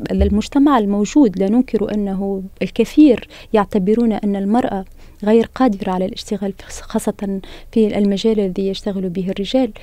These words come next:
أريد أن أقول لهم أن المرأة قادرة، وأن المرأة قادرة أن تشتغل على قدم المساواة مع الرجل، وأن تبرهن أنها قادرة أن تتميز، ليس فقط أن تشتغل في نفس مجال الرجل،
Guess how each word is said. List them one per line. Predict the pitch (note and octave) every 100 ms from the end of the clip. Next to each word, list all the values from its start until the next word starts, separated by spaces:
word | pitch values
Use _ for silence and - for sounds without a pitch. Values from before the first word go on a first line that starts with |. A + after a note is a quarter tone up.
| - -
أريد | A3+ C4+ A#3+
أن | - G3 G#3+
أقول | - - C4 G#3+
لهم | G#3+ A3+ A#3 G#3+
أن | G#3+
المرأة | G3+ G3+ G#3 G3 -
قادرة، | A3 A3+ C4 D#4+ -
وأن | A#3 A3+ A3
المرأة | G#3 G#3+ G#3+ G3+ - -
قادرة | C4 B3 A#3
أن | A3
تشتغل | B3 - A#3 A3+
على | G#3+ G#3 -
قدم | F4 D#4+
المساواة | C#4 A#3+ A#3 A3+ A3+ A3 G#3
مع | G3+
الرجل، | G#3 G#3 A#3 A3
وأن | G3+ G#3+ G3+ G3 - -
تبرهن | A3 G#3+ E4+ D#4+ G#3 G3+ F#3 F#3 - - - -
أنها | A#3 A3 G3+ G3 G3+ B3 - -
قادرة | C4 A3+ A3+
أن | A3+ G3
تتميز، | A#3+ A#3+ A#3+ C#4+ G3 - - -
ليس | A3+ D4+ D4+ C#4
فقط | C4 C4 - G#3 - -
أن | G#3 G3
تشتغل | A#3 - - F#3+ F#3 F3+
في | A3
نفس | G3+ - -
مجال | G3 F#3+ G3+ F#3
الرجل، | G3 G3 A3